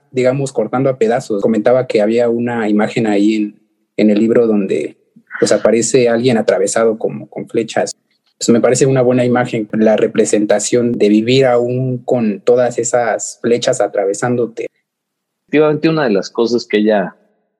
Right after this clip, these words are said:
Speaker 2: denuncia es que hay mucha simulación, mucha simbolización chafa alrededor de la enfermedad. De hecho, hay todo un capítulo que se llama El fraude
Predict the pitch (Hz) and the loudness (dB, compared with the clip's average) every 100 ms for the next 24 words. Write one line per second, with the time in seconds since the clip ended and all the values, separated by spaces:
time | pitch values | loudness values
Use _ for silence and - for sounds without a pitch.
0 | - 104 101 110 117 107 117 104 101 - | -2 2 4 4 2 2 2 0 -2 -10
1 | - 98 87 90 95 98 - - 113 113 | -4 -2 0 0 0 0 -4 -2 2 2
2 | 107 113 - 101 95 87 80 - 104 117 | 2 0 0 0 2 0 -2 0 2 4
3 | 110 120 120 101 95 95 90 - 107 - | 2 0 2 2 0 -2 -4 -2 -2 0
4 | 110 110 101 98 92 98 98 95 92 104 | 0 2 0 0 0 0 0 0 -2 -2
5 | 98 101 107 104 101 95 - 95 101 - | 0 2 2 2 0 -2 -2 -2 -2 -2
6 | 110 107 107 92 104 - 104 92 - 95 | 0 0 -2 -2 -4 -4 -2 -2 -2 -2
7 | 95 98 95 - 110 107 92 | 0 0 -2 0 0 0 -2